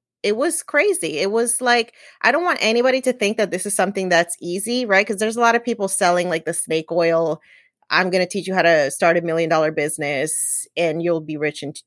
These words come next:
you know, two weeks." This is an eight-year process for me. It involved working a full-time job, coming home,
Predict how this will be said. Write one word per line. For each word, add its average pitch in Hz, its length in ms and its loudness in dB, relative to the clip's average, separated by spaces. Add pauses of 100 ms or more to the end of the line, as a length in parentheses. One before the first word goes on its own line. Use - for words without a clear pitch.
(100)
you 156 140 -8
know, 139 120 -6
two 175 200 -4
weeks." - 400 -6 (500)
This 196 300 0
is 277 140 -2
an 254 120 2
eight-year 190 320 2
process 175 420 -2
for 214 140 2
me. 220 400 0 (160)
It 202 160 2
involved 175 680 4
working 190 380 -2
a 202 60 -2
full-time 202 440 0
job, 165 380 2 (120)
coming 208 340 -2
home, 180 500 0